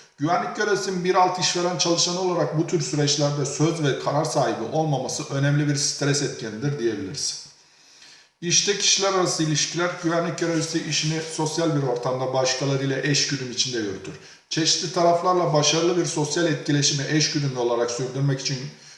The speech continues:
güven iklimi oluşmalıdır. Bunun için güvenlik görevlisinin işe devamlılığını ve sosyal etkileşim için alan ile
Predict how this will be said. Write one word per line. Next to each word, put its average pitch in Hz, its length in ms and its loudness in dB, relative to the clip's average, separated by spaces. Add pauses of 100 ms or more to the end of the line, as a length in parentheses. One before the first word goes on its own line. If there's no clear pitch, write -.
güven 135 280 0
iklimi 127 320 -4
oluşmalıdır. 104 640 -4 (840)
Bunun 196 180 2
için 196 300 -4
güvenlik 185 340 0
görevlisinin 180 460 0
işe 165 220 2
devamlılığını 160 560 2
ve 147 60 0
sosyal 151 400 -2
etkileşim 156 540 0
için 151 220 0
alan 143 380 2
ile 120 160 -2